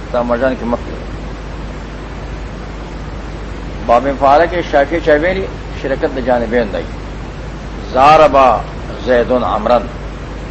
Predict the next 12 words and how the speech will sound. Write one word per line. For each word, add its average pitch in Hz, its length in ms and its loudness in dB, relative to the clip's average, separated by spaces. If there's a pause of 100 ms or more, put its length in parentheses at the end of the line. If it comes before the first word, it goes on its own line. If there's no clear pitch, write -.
(920)
دا 107 60 -6
د 107 160 -4
شافعي 113 240 -2
مسله 95 320 -4
ده. 92 80 -2 (100)
ضارب 127 420 6 (1040)
زیدن 127 500 2
عمرن. 120 460 4 (680)
زید 165 300 4 (220)
او 113 160 6
عمر 127 280 4
مزاره 110 400 2